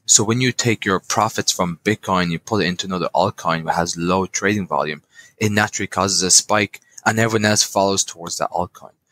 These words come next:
So there hasn't been any particular one that has been running away with it, because usually when altcoins spike, it's because of some favorable news, like joining Coinbase, for example.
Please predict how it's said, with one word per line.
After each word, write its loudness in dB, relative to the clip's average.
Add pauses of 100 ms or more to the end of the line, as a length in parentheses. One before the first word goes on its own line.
(240)
So 0 (180)
there 0
hasn't 0
been 2
any 2
particular -2
one -2 (560)
that 4
has 0
been 0
running 2
away 2
with 0
it, -2
because 0
usually 2
when 0 (580)
altcoins 0
spike, 2
it's -4
because -2
of 0
some 2
favorable 0
news, 0
like -2
joining 0
Coinbase, -2
for -4
example. -4